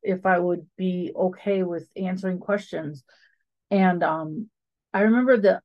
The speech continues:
other person that had been the treasurer before me, um,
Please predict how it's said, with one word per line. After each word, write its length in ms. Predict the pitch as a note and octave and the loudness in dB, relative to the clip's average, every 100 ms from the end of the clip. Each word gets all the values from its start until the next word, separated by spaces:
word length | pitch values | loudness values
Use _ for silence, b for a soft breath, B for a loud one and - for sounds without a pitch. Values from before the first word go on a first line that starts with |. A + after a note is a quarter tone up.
| - | 0
other 260 | A3 A#3+ | 4 4
person 680 | A#3 F#3+ F#3 F3+ E3+ E3 - G3 | 4 -2 -4 -6 -8 -12 -16 -2
that 340 | F3+ E3 - | 2 2 0
had 260 | F#3 F3 F3+ | -4 -4 0
been 180 | G3+ G#3 | 2 2
the 100 | G3 | 0
treasurer 720 | F#3+ E3 D#3+ D#3+ D#3 D#3 - _ _ _ _ | -2 -4 -4 -2 -2 -4 -8 _ _ _ _
before 520 | - F#3 - F#3+ G3 F#3+ | -10 -8 -4 2 2 2
me, 560 | E3+ D#3+ D#3 D3+ - _ | -4 -10 -10 -10 -12 _
um, 440 | E3 D#3+ D3+ D#3+ | -8 -6 -8 -10